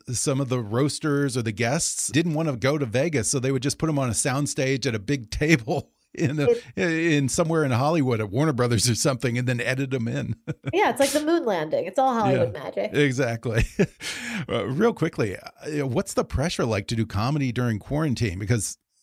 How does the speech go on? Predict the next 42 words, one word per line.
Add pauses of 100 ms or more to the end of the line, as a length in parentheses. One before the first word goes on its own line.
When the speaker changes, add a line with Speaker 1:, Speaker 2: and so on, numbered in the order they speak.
Speaker 1:
you
have
no
live
audience
giving
folks
at
home
that
cue
when
to
laugh.
So
Speaker 2:
Yes. (180)
Speaker 1:
I
have
to
think
the
bar
for
comedy
must
be
astronomically
high (320)
when
those
jokes
have
to
be
able
to
stand
on
their
own
like
that.